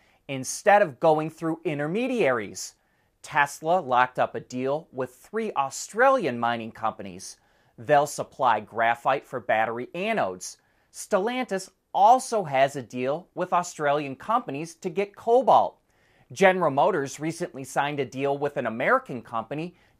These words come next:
to jointly mine lithium in Nevada. In fact, G M actually became a part owner in the company, Lithium Americas. And all this frenzy in finding new sources of raw materials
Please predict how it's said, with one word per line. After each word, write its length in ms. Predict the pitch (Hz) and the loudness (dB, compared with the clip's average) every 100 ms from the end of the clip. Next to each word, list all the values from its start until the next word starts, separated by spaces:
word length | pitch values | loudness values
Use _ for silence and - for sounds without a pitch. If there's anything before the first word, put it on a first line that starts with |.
| - | -2
to 100 | 185 | -2
jointly 600 | 123 180 220 240 180 180 | -2 2 2 2 -6 -2
mine 360 | 143 147 139 | 0 0 -2
lithium 460 | 139 262 - 147 165 - | -2 -2 -2 -6 -6 -4
in 160 | 196 | -2
Nevada. 680 | 208 180 185 240 247 135 - _ _ - | 0 0 4 6 6 2 -2 _ _ -12
In 100 | 131 | -12
fact, 560 | - - 247 175 - _ _ _ _ | -8 -2 -2 -2 -8 _ _ _ _
G 240 | - 190 196 | -14 0 0
M 100 | 160 170 | 0 -2
actually 480 | 190 220 - 156 | -2 -4 -8 -10
became 400 | 131 135 156 156 | -8 -8 -8 -8
a 40 | 135 | -8
part 340 | - 147 147 | -2 -2 0
owner 320 | 202 233 269 208 | 0 0 2 0
in 80 | |
the 80 | 131 | -4
company, 600 | - 120 113 123 156 196 _ _ | -4 -4 -4 -6 -8 -8 _ _
Lithium 640 | 131 151 247 - 156 151 180 | -10 0 0 0 -2 -2 -2
Americas. 920 | 190 202 220 240 247 - 107 95 - - _ _ _ _ _ - | -2 0 -2 0 -2 0 -2 -2 -16 -20 _ _ _ _ _ -10
And 200 | 131 131 - | -8 -8 -2
all 380 | 156 190 190 185 | 6 8 8 6
this 240 | 175 - | 0 -6
frenzy 640 | - 170 175 135 117 117 - | -6 -4 -4 -6 -8 -10 -10
in 140 | - 139 | -10 -10
finding 600 | - - 196 208 190 170 | -10 2 4 4 0 -4
new 120 | 175 | -6
sources 580 | 151 208 208 220 208 139 | -6 -2 0 0 -4 -6
of 120 | 120 | -2
raw 180 | 143 160 | 4 4
materials 720 | 135 - 247 269 143 123 - | 2 -6 -4 0 0 -2 -4